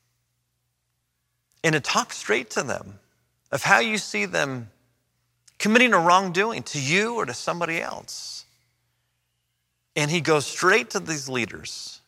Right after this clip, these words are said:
these nobles, these officials, and we believe of what happens next that they don't listen. And sadly, that's often what happens. So then he goes and he shares in the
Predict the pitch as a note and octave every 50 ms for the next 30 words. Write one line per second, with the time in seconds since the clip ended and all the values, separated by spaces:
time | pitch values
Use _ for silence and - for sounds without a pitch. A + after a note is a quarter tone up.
0 | _ _ C#3 F3 F3 C#3+ - D#3+ D3+ E3 G3 A3+ B3 - C3+ G#2 G2+ - - C#3+
1 | C#3+ B2+ C#3+ C3+ - - - A#3 A#3+ - - - A2+ F#2+ F#2+ F#2 - - - -
2 | - - B2+ A#2 A#2+ D#3 A3+ C4 B3+ A#3 G#3+ G3 F#3 D#3+ B2 G#2 F#2 - - -
3 | - - - _ _ _ _ _ _ - A2+ G#2 C3 F3+ G#3 G3 A3+ A3+ A3 G#3
4 | F3+ C#3+ D3 D#3 C#3+ A2+ B2 - - - - - - _ _ _ _ _ _ _
5 | - G#2 F#2+ A#2 A2+ A2 A#2 A#2+ A2+ G2 A2 A2+ G#2 - - - F2 E2+ E2+ -
6 | - _ _ _ _ _ - A#2 G#2+ - - F3 E3+ E3+ E3 C#3 A#2 B2+ B2 -
7 | C3+ B2 A#2+ - - B2 A#2 A#2 A2+ A2 A2 G#2 G2+ - F2+ F2+ F2+ F#2+ - -
8 | - B2 B2 D3 D#3+ F#3+ G3+ F#3 E3+ C3 A#2 C3 A#2+ B2 B2+ A#2+ B2 A#2+ A2+ A#2
9 | A#2 - - - B2 A#2 B2 B2+ A#2+ - - A#2 A2 G#2 G#2 G2+